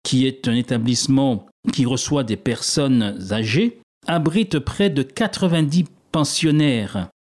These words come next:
Il a ainsi réussi efficacement à se mettre à l'abri du nouveau coronavirus et à protéger les résidents, le personnel et les bénévoles. Ceci en prenant des mesures de confinement,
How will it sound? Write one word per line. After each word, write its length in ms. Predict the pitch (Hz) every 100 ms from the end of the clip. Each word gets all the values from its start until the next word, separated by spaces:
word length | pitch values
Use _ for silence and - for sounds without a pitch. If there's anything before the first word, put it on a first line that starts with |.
| _ -
Il 180 | 180
a 100 | 185 175
ainsi 560 | 170 147 - 170 208
réussi 600 | 139 147 147 - - 165 -
efficacement 840 | 214 196 185 147 123 - 113 123 - _
à 100 | 151
se 160 | 135 147
mettre 400 | 143 160 147 -
à 100 | -
l'abri 440 | 123 123 120 131 180
du 140 | 113
nouveau 360 | 110 156 143 165
coronavirus 920 | - 147 123 113 107 107 156 190 190 185 -
et 120 | 131
à 80 | 123
protéger 720 | - 151 214 214 196 156 147
les 160 | 117 104
résidents, 600 | 151 143 139 110 110 143 _
le 300 | 98 120 185
personnel 800 | 185 151 - 117 107 110 127 143 _
et 100 | 139
les 120 | 127
bénévoles. 720 | 110 117 110 98 101 92 92 - -
Ceci 500 | - 180 160 - 226
en 120 | - 135
prenant 440 | - 151 151 190
des 140 | 123 113
mesures 460 | 139 139 139 190
de 80 | 110
confinement, 760 | - 220 190 185 127 107 110